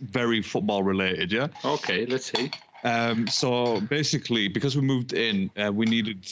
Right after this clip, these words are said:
Speaker 1: we needed, like, uh, you know, those indoor clothes dryers that, that you get, like,
Speaker 2: Yes,
Speaker 1: for the
Speaker 2: yes,
Speaker 1: whole
Speaker 2: the
Speaker 1: thing, yeah.
Speaker 2: clothing racks. Yeah, yeah,
Speaker 1: That's
Speaker 2: yeah,
Speaker 1: it,
Speaker 2: yeah,
Speaker 1: that's
Speaker 2: yeah,
Speaker 1: it,
Speaker 2: yeah,
Speaker 1: yeah.
Speaker 2: yeah.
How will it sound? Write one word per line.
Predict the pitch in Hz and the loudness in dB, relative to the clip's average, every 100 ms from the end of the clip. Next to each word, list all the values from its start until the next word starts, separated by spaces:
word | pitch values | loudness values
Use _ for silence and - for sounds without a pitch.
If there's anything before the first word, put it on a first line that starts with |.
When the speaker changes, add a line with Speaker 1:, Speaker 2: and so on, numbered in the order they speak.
| - | -6
Speaker 1:
we | 123 113 | 0 2
needed, | 107 107 101 | 4 4 2
like, | 104 92 | 0 2
uh, | 107 | 0
you | 104 | 2
know, | 117 135 | 2 2
those | 131 135 - - - | 2 2 0 -2 0
indoor | 120 123 127 123 120 113 107 135 | 2 2 2 2 2 2 0 -4
clothes | - 127 117 98 | -4 0 2 2
dryers | - 95 92 90 | 0 2 2 0
that, | 95 92 - - | 0 -2 -4 -8
that | 92 98 | -2 0
you | 101 | 2
get, | 92 | 2
like, | 87 | 2
Speaker 2:
Yes, | 101 90 - | 2 0 -4
Speaker 1:
for | 101 | 0
the | |
Speaker 2:
yes, | 98 92 | 2 2
Speaker 1:
whole | 95 | 2
Speaker 2:
the | - | 0
Speaker 1:
thing, | - | 2
yeah. | 127 | 2
Speaker 2:
clothing | 110 104 | 4 4
racks. | 104 104 101 - 117 | 4 2 0 -2 2
Yeah, | 107 | 2
yeah, | 104 104 | 4 4
Speaker 1:
That's | 104 101 | 4 2
Speaker 2:
yeah, | 101 | 2
Speaker 1:
it, | |
Speaker 2:
yeah, | 98 | 0
Speaker 1:
that's | 101 | 0
Speaker 2:
yeah, | 98 | 0
Speaker 1:
it, | |
Speaker 2:
yeah, | 98 95 | 0 0
Speaker 1:
yeah. | |
Speaker 2:
yeah. | 92 | -2